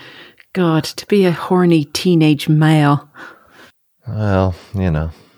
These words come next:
Speaker 1: Yeah.
Speaker 2: It's just one of them.
Speaker 1: I do. I do, unfortunately. I was a
Speaker 2: Yeah.
Speaker 1: teenage girl once. <laughs>
Speaker 2: Yeah, I've heard.
Speaker 1: Never, never that aggressive, though, I must admit. I, they'd have got a slap if they'd come, uh,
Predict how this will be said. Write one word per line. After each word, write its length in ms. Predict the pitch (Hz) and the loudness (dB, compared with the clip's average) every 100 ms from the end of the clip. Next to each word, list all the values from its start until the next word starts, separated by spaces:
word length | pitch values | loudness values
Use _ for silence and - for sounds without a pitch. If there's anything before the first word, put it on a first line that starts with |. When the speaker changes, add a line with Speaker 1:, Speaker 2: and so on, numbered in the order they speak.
| _ _ _ _ _ _ _ _ _ _ _ _ _ _ | _ _ _ _ _ _ _ _ _ _ _ _ _ _
Speaker 1:
Yeah. 280 | 165 156 143 - _ _ | 0 0 0 -6 _ _
Speaker 2:
It's 60 | - | -16
just 180 | - | -12
one 100 | - | -6
of 120 | 151 69 | -4 -2
them. 80 | 160 | -2
Speaker 1:
I 60 | |
do. 320 | 170 165 143 131 - 98 - - | 0 0 0 -4 -12 -20 -14 -6
I 60 | |
do, 300 | 160 156 147 | -2 0 0
unfortunately. 800 | 135 - 139 - 139 131 127 123 _ _ - - - | -2 -4 -6 -4 -4 -2 -2 -4 _ _ -20 -10 -4
I 80 | |
was 160 | 147 147 | -2 0
a 60 | 139 | -2
Speaker 2:
Yeah. 40 | |
Speaker 1:
teenage 440 | - 170 147 139 - | 0 0 0 -2 -2
girl 300 | 165 147 131 | 0 0 0
once. 400 | 139 135 - - | -2 -4 -6 -6
<laughs> 40 | - - _ _ - 294 | -8 -8 _ _ -6 -6
Speaker 2:
Yeah, 420 | - - 92 90 254 _ _ | -4 -6 -6 -6 -8 _ _
I've 120 | 92 | -10
heard. 420 | 87 95 98 98 - - | -6 -4 -2 -2 -2 -4
Speaker 1:
Never, 220 | 226 208 | -2 -2
never 260 | 208 208 185 | -2 0 -2
that 260 | 175 170 - | -2 -2 -2
aggressive, 440 | 151 143 143 135 | -2 -4 -4 -6
though, 160 | 127 131 | -4 -2
I 40 | |
must 220 | 131 131 | -4 -4
admit. 260 | - 123 120 | -4 -4 -4
I, 100 | 160 | -4
they'd 280 | 139 - 139 | -4 -2 -2
have 60 | 131 | -2
got 100 | - | -4
a 20 | |
slap 280 | - 139 127 | -6 -6 -8
if 120 | 127 | -8
they'd 200 | - 135 | -6 -6
come, 280 | - 123 - | -4 -6 -4
uh, 120 | - | -6